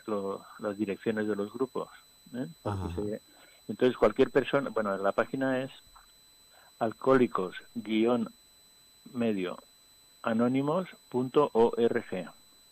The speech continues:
Speaker 1: Alcohólicos guion anónimos punto org.
Speaker 2: Muy bien, muy bien.
Speaker 1: Esto, eh, que, que, eh, lo,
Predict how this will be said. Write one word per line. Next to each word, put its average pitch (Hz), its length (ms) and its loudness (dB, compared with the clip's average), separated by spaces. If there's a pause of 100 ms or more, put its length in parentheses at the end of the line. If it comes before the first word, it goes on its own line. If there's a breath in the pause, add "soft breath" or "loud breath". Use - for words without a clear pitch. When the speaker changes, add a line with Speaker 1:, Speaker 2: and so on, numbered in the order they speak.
(800)
Speaker 1:
Alcohólicos 127 640 4
guion 113 380 4
anónimos 131 580 -2 (320)
punto 127 400 2
org. 113 800 0 (420)
Speaker 2:
Muy 87 160 -8
bien, 71 140 -14 (1000)
muy 95 140 -6
bien. 71 120 -12 (720 loud breath)
Speaker 1:
Esto, 139 540 6 (120)
eh, 110 440 -2 (800)
que, 131 300 2
que, 131 160 2 (260)
eh, 113 220 2
lo, 113 160 0